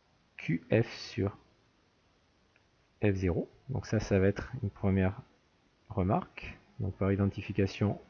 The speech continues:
nous allons avoir R deux fois C oméga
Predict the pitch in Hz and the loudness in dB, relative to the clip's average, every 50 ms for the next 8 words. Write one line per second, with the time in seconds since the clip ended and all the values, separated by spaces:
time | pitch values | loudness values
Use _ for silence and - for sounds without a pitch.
0 | - 104 95 98 101 95 95 95 92 92 92 95 95 95 98 - - 131 120 113 | -4 -4 -2 0 2 2 4 4 4 4 2 2 0 0 -2 -2 0 0 2 2
1 | 113 98 101 110 110 113 - - - - - - _ _ - - - - - - | 0 0 2 2 2 2 0 -6 -14 -20 -20 -20 _ _ -20 -20 -20 -20 -20 -20
2 | - - - _ _ _ _ _ _ _ - - - 110 107 - - - - 110 | -20 -20 -20 _ _ _ _ _ _ _ -18 -6 -4 -2 -2 -2 -6 -4 0 0
3 | 104 107 104 104 101 98 101 95 101 - | 2 4 4 2 4 4 4 4 2 0